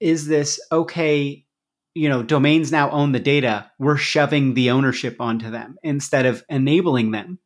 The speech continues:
to own it. We're enabling, we're working with them because it's not a one or a zero. Yes, you're gonna have to have ownership of this, but that's six, nine,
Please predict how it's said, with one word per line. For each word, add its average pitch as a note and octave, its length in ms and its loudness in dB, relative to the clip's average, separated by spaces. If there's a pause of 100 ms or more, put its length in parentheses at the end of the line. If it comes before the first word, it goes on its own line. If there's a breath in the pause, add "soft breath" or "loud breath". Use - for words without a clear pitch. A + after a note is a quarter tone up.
(140)
to - 180 -6
own A#2 200 2
it. G#2+ 140 -8 (320 loud breath)
We're D3 160 4
enabling, D3+ 640 4
we're D3+ 140 4
working E3 420 2
with D3 180 0
them B2+ 380 0 (320 loud breath)
because D3+ 380 0
it's D#3 260 -2
not D3 220 2
a D3+ 60 2
one C#3+ 220 2
or C3+ 140 0
a B2 80 0
zero. C3+ 420 -2 (360)
Yes, F3 340 0
you're E3 140 2
gonna D#3 180 2
have D3 280 -4
to E3 60 0
have C#3+ 260 2
ownership D3 600 0
of A#2+ 160 -4
this, A#2 320 -4 (360 loud breath)
but E3+ 180 -2
that's A3 500 -2 (360)
six, - 600 -4 (200)
nine, D3+ 540 0